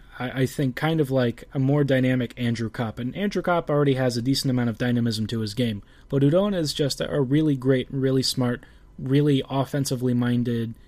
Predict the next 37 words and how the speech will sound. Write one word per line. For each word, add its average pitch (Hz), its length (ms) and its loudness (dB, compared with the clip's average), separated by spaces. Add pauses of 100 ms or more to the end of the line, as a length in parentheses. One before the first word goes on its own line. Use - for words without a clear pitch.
(120)
and 117 220 -2
gifted 120 420 -2
player. 113 420 -4 (380)
Had 196 300 2
he 196 120 -2
gotten 175 320 0
drafted, 123 800 -4 (160)
I 160 140 -2
don't 170 300 -2
know 175 140 -2
where 131 280 2
he 127 120 -2
would 120 160 -2
slot 120 320 -2
in 117 100 0
on 110 120 -2
this 107 180 -6
roster 113 320 -4
because 107 300 -4
Scheifele, 156 440 0
of 123 120 0
course, 123 340 -2
was 117 300 -4
going 127 260 0
to 127 100 -6
end 120 140 -2
up 117 120 -2
being 117 200 0
the 110 100 -4
number 113 240 -2
two 127 240 -4
once 110 240 -6
he 156 120 -4
got 107 240 -8
picked. - 320 -8 (400)
And 123 240 0
then, 120 480 0